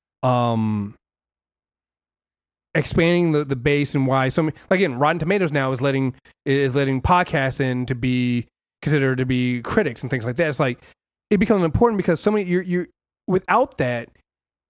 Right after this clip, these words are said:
let's be honest here, film criticism is mostly white men. And, and white men, when they write reviews, would more than likely,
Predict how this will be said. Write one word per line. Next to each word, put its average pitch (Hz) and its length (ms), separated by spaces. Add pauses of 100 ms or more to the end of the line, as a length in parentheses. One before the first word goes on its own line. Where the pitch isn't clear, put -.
(300)
let's 208 120
be 233 120
honest 240 260
here, 139 420 (320)
film 226 180
criticism 160 400
is 139 100
mostly 127 260
white 120 180
men. 170 280 (1000)
And, 160 280
and 165 340
white 202 260
men, 202 260
when 165 80
they 170 120
write 160 240
reviews, 180 420
would 160 160
more 147 260
than 180 80
likely, 147 300